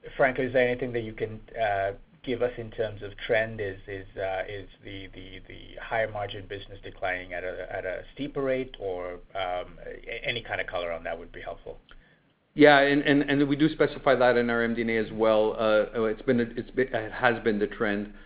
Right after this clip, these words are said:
Speaker 2: that the, the, the, the higher margin, uh, uh, uh, I Y P has been declining at a, a higher rate than our services and, uh, and resale.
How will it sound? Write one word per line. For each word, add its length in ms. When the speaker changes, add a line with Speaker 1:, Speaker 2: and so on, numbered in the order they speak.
Speaker 2:
that 280
the, 300
the, 380
the, 400
the 140
higher 260
margin, 680
uh, 440
uh, 220
uh, 40
I 280
Y 160
P 240
has 240
been 180
declining 580
at 380
a, 300
a 260
higher 400
rate 480
than 160
our 120
services 440
and, 240
uh, 160
and 120
resale. 380